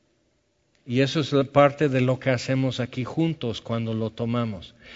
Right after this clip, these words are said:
Es porque algunos están apenas entendiendo y otros están recordando. Pero eso es lo que, en eso estamos, y todos llegamos al mismo punto en la historia cuando Jesús murió. Y proclamamos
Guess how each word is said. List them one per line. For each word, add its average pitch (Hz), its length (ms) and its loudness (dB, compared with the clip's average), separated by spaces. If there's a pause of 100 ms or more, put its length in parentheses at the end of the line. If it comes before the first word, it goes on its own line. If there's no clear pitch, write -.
(200)
Es 127 160 -2
porque 139 340 2
algunos 151 480 4
están 143 360 2
apenas 147 480 0
entendiendo 135 680 0
y 131 100 2
otros 135 380 0
están 135 340 0
recordando. 131 680 0 (720)
Pero 135 280 8
eso 143 200 4
es 135 60 4
lo 139 180 4
que, 123 160 -2
en 127 100 2
eso 143 220 0
estamos, 139 500 2
y 123 60 -2
todos 139 260 2
llegamos 135 420 2
al 117 140 2
mismo 165 480 0
punto 180 520 0 (280)
en 127 120 2
la 131 100 6
historia 143 520 4
cuando 120 300 2
Jesús 147 680 2 (280)
murió. 120 440 2 (840)
Y 135 100 0
proclamamos 139 1160 4